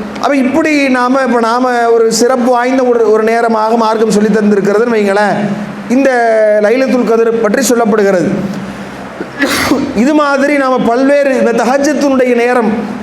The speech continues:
அதுவும் நமக்கு சிறப்பு வாய்ந்ததாக சொல்லப்படுதுன்னு வைங்க. இப்ப அதுவுமே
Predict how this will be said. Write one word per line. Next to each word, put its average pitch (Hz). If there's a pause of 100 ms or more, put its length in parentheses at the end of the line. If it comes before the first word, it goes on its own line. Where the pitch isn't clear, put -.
(540)
அதுவும் 294
நமக்கு 269
சிறப்பு 247
வாய்ந்ததாக 247
சொல்லப்படுதுன்னு 247
வைங்க. 208 (880)
இப்ப 262 (180)
அதுவுமே 294